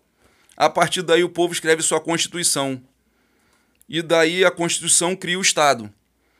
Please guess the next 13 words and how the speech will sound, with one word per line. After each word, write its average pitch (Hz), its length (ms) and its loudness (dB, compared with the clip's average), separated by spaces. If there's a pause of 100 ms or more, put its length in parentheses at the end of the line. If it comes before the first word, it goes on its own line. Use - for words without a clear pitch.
(320)
Hospital 135 440 0
Público 127 340 -10
Federal, 156 800 2 (380)
é, 127 180 -2
Universidade 135 580 -4
Federal, 147 720 4 (240)
Polícia 139 380 -4
Federal, 143 720 2
Congresso 165 460 0
Nacional. 147 580 -4 (1120)
Esse 185 400 4
Congresso 139 460 0
Nacional 135 680 -2